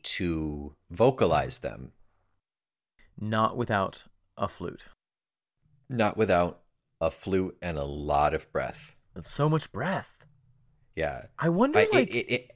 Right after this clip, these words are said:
Speaker 1: it adds to the song, though. Oh, man, I couldn't even imagine it without the breath. It is, it is equal parts of this song.
Speaker 2: Well, and there's so many moments where you're like, you can't even, you can't even separate, like, his vocalizations that he's making behind the flute from the flute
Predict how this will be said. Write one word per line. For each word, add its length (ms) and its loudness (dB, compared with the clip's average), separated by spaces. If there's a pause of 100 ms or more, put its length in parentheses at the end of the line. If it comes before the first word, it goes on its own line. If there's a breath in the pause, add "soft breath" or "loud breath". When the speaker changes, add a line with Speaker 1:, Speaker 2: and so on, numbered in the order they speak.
Speaker 1:
it 180 2
adds 340 6
to 80 -4
the 100 -4
song, 400 0
though. 340 -6
Oh, 140 -4
man, 200 0
I 140 0
couldn't 320 -4
even 320 -2
imagine 440 0
it 80 -6
without 280 2
the 80 -2
breath. 380 0 (180)
It 100 2
is, 240 4
it 160 2
is 260 2 (420 soft breath)
equal 300 4
parts 560 4
of 120 -10
this 180 -2
song. 280 -4
Speaker 2:
Well, 140 2
and 120 4
there's 120 4
so 140 4
many 140 4
moments 420 2
where 120 0
you're 160 0
like, 260 2
you 60 -8
can't 220 -2
even, 320 -2
you 60 -12
can't 160 -4
even 160 -2
separate, 500 -2
like, 220 -2
his 320 -2
vocalizations 880 0
that 100 0
he's 120 -6
making 320 -4
behind 360 -2
the 40 -8
flute 280 -6
from 280 -2
the 60 -6
flute 340 -4